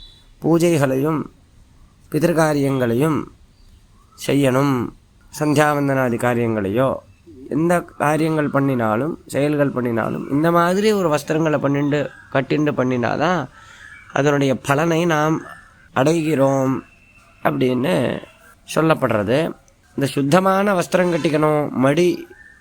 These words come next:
புடவை கட்டிக்கிறது, மடி வேஷ்டி கட்டிக்கிறது அப்படிங்கிறது ஒரு பழக்கம். பெரியவாள்லாம் நம்மளுக்கு சொல்லி கொடுத்துருக்கா, அது எப்படி அப்படின்னு. இப்ப நாம் மடி வஸ்திரம் கையில இல்ல,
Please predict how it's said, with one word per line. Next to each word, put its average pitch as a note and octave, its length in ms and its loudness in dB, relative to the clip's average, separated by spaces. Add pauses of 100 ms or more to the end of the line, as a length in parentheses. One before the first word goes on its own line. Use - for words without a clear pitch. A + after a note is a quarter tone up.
(500)
புடவை D3+ 360 2
கட்டிக்கிறது, C3+ 600 0
மடி B2+ 260 2
வேஷ்டி D3+ 340 -2
கட்டிக்கிறது B2 800 -2 (720)
அப்படிங்கிறது D#3 1040 0 (100)
ஒரு C3 200 -4
பழக்கம். C#3 640 -2 (1200)
பெரியவாள்லாம் D3 800 0 (480)
நம்மளுக்கு C#3 300 -2
சொல்லி D3 260 -4
கொடுத்துருக்கா, A#2 460 -2 (360)
அது D3 220 0
எப்படி C3 400 -2
அப்படின்னு. D#2 260 -6 (1000)
இப்ப F3 240 0
நாம் D#3+ 600 0
மடி E3+ 380 2
வஸ்திரம் F3+ 580 0 (160)
கையில E3+ 260 0
இல்ல, D#3 540 0